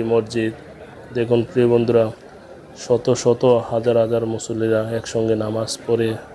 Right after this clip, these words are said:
রুমের দিকে যাচ্ছে নামাজ শেষ করে। মহান রাব্বুল আলামিন যেন প্রত্যেককে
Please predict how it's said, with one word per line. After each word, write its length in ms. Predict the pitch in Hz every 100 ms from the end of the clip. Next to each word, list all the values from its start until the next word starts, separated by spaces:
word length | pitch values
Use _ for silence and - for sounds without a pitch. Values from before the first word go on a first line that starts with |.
| -
রুমের 280 | 110 110 110 107
দিকে 240 | 113 110 107 107 - 117
যাচ্ছে 340 | 113 107 - 117 107
নামাজ 220 | 110 110 - - - -
শেষ 200 | 113 104 -
করে। 180 | 117 117 120 - - - - - - - - - - - - - - -
মহান 240 | 147 151 160
রাব্বুল 280 | 151 147 151 139
আলামিন 280 | 147 147 147
যেন 120 | 147 143 131 - -
প্রত্যেককে 640 | - 139 - 151 139 -